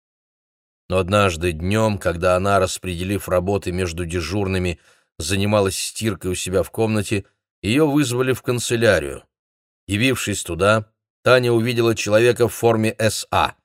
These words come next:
Сапоги, заправленная в бриджи тёмно-жёлтая рубаха с продетым под погон ремнём портупеи, заколотый круглым значком со свастикой галстук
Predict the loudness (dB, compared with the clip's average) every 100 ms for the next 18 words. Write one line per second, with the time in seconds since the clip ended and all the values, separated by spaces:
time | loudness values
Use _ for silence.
0 | _ _ _ -12 -2 0 2 0 -2 -4
1 | -4 -10 _ _ 0 0 4 4 4 4
2 | 2 2 2 0 -2 0 -2 0 0 2
3 | 0 2 2 2 2 2 4 4 4 0
4 | 0 _ _ -12 -4 0 2 2 2 0
5 | 2 -2 2 0 4 2 2 0 2 2
6 | 2 0 -2 -4 0 2 2 2 -2 _
7 | _ _ -12 0 0 2 4 4 2 -2
8 | 2 2 2 -2 -2 -4 -4 -2 -2 0
9 | 0 0 2 2 2 -4 -6 -6 -2 2
10 | 4 2 -4 -6